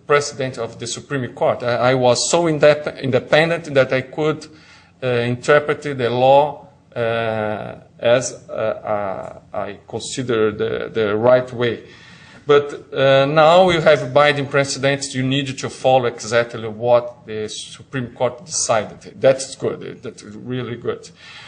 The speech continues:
You have also discretionary review. Uh, before all the cases are going to the Supreme Court, and Supreme Court had to deal and to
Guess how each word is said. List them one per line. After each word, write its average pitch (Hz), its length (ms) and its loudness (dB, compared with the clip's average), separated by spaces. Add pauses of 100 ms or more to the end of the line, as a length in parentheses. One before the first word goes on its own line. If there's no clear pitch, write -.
(240)
You 190 180 4
have 180 300 6
also 156 420 4
discretionary 143 840 -2
review. 139 680 2 (840)
Uh, 135 300 4
before 147 540 4 (180)
all 170 380 6
the 131 720 0 (100)
cases 165 480 0
are 131 160 2
going 139 340 2
to 135 120 -12
the 120 120 -10
Supreme 135 440 -6
Court, 143 360 0
and 117 140 -10
Supreme 127 360 -10
Court 135 280 -2
had 117 480 0
to 110 300 -12
deal 117 480 -2
and 104 140 -6
to 104 600 -10